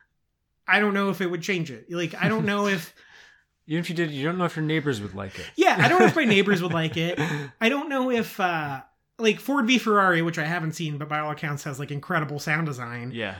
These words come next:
Speaker 1: I wanna see that as loud as possible.
Speaker 2: Right.
Speaker 1: You know, like, the, if the point of the movie is sound, and this is also, like, I'm an audiophile and an audio engineer and stuff,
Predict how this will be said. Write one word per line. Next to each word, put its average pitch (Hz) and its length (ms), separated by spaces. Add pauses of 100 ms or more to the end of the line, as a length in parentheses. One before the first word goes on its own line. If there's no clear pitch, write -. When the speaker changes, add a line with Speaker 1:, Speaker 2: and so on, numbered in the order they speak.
(180)
Speaker 1:
I 226 100
wanna 359 140
see 285 160
that 294 160
as 277 100
loud 254 200
as 294 80
possible. 190 560
Speaker 2:
Right. 113 500
Speaker 1:
You 202 160
know, 262 220
like, 240 440
the, 208 460
if 214 240
the 220 320
point 294 260
of 262 120
the 226 60
movie 233 360
is 190 160
sound, 214 460
and 208 340
this 196 300
is 190 80
also, 196 280
like, 170 200
I'm 151 80
an 147 80
audiophile 170 640
and 156 100
an 147 60
audio 143 220
engineer 165 320
and 220 120
stuff, 147 280